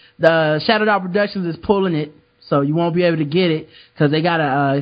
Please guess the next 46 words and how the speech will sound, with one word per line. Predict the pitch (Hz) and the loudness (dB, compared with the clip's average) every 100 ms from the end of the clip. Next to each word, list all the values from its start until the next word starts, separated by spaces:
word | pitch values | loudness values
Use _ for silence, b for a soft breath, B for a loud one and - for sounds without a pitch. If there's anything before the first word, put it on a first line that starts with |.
| 143 | -2
take | - 170 | -2 0
their | 156 | 0
chances | 147 190 170 156 | -2 -2 -2 -2
of | 151 | -2
getting | 156 139 135 | 0 0 0
worldwide | 160 160 156 156 156 | 2 2 2 2 2
distribution. | 160 - 135 120 220 233 254 240 262 b b b _ | -2 -2 -4 2 2 2 0 -2 -6 b b b _
So | |
that | 156 165 | 4 4
means | 170 | 2
they | 165 | 2
gotta | 165 143 | 0 -2
pull | - 190 185 | 2 2 4
every | 180 165 | 2 0
copy, | 160 202 190 202 196 | 0 2 2 -2 -4
so | 175 | -2
you | 151 | -2
need | 180 | 0
to | 156 | -2
get | 139 185 | 0 0
it | 170 | 0
now, | 131 131 170 247 202 165 185 - _ b b b b | 0 0 2 2 2 0 -2 -6 _ b b b b
um, | 151 165 | 2 2
to | 156 | 0
check | 151 208 | -2 -2
it | 180 | 0
out. | 180 208 - | 0 0 -2
It's | 180 185 | -6 -4
a | 165 | -2
hilarious | 165 175 196 190 185 | 0 2 2 0 -2
comedy. | - 190 208 233 | 0 0 0 -2
It | 185 | -2
features | - 208 185 170 - | -2 -2 -2 -4 -2
friends | 247 294 294 277 | 0 2 2 2
of | 240 | -2
the | 208 | -2
show, | 214 240 233 | -2 0 0
people | 254 240 | -2 -2
that | 214 | -2
have | 185 | 0
been | 208 | 0
on | 196 | 0
the | 196 | -2
show, | 202 208 214 B B - | -2 -2 -4 B B 0
Alexa | 165 165 - | 2 2 -2
Yeames, | 143 196 226 226 226 | -2 0 2 2 2